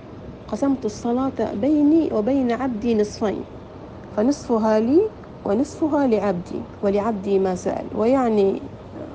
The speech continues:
بالصلاة فاتحة الكتاب. وقال النبي صلى الله عليه وسلم: قال الله: "فإذا قال عبدي الحمد لله رب العالمين،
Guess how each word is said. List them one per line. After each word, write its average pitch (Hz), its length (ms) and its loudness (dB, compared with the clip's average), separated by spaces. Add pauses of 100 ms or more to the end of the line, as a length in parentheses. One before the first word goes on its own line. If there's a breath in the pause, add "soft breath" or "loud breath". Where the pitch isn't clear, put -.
(140)
بالصلاة 233 440 2
فاتحة 202 500 0
الكتاب. - 460 -10 (920 loud breath)
وقال - 460 4
النبي 254 320 6
صلى 240 280 0
الله 240 140 2
عليه 220 320 4
وسلم: 262 500 2 (360)
قال 254 240 4
الله: 220 380 2 (680)
"فإذا 220 260 2
قال 294 320 4
عبدي 254 500 2
الحمد 262 440 4
لله 233 600 6
رب 285 240 2
العالمين، 277 640 4